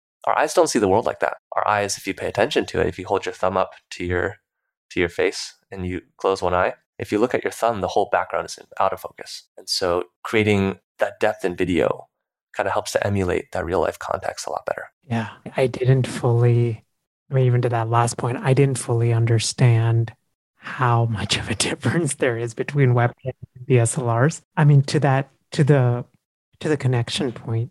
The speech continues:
Speaker 2: right? Because I used to use this, you know, just like a, a webcam, like a, I think it's Logitech C nine twenty, great webcam, but it made me and the background all blend in together, right? And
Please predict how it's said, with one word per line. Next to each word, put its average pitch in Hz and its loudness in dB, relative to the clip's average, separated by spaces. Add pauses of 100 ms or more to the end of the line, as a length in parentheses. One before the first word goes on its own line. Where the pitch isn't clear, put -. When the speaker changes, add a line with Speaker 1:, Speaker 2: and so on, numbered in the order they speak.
Speaker 2:
right? 127 2
Because 127 -2
I 160 0
used 135 0
to 135 -2
use 131 2
this, - -6 (140)
you 147 -8
know, 120 -4
just - -6
like 175 0
a, 131 -2 (320)
a 139 -8
webcam, 123 -2
like 117 -6
a, 123 -6
I - -8
think 120 -6
it's 113 -10
Logitech 117 -6
C 127 -2
nine 113 2
twenty, 117 2 (240)
great 220 6
webcam, 123 2 (180)
but 127 -2 (300)
it 135 0
made 143 6
me 131 2
and 127 -2
the 123 2
background 123 2
all 117 4
blend 120 4
in 120 6
together, 120 0 (460)
right? 123 -2 (640)
And 120 4